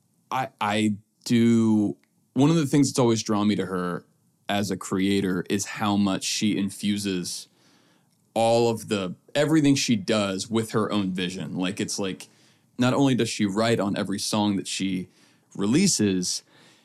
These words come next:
you also see how much she puts into the vibe of the marketing, the set production when you come to, like, the actual tour.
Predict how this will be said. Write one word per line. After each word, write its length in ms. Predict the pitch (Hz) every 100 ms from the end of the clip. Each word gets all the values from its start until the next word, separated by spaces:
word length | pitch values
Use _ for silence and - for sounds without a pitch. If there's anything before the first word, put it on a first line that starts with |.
| _ _
you 220 | 120 135
also 400 | 123 135 135 131
see 380 | 113 - 117 113
how 240 | 110 110 107
much 560 | 104 104 - - - -
she 280 | - 113
puts 340 | 107 113 104 -
into 720 | 104 104 - 107 98 98 90 - _
the 160 | - 101
vibe 520 | 95 90 98 104 110
of 160 | 101 87
the 60 | 87
marketing, 880 | 90 110 135 147 135 131 127 127 120 _ _ _ -
the 400 | 101 104 98 90
set 400 | - - 120 -
production 480 | 120 110 117 - 110
when 120 | 101
you 140 | 98
come 200 | 101 110
to, 60 | 104
like, 200 | 95 -
the 120 | 95
actual 440 | 95 101 - 92
tour. 500 | 92 - 107 104 101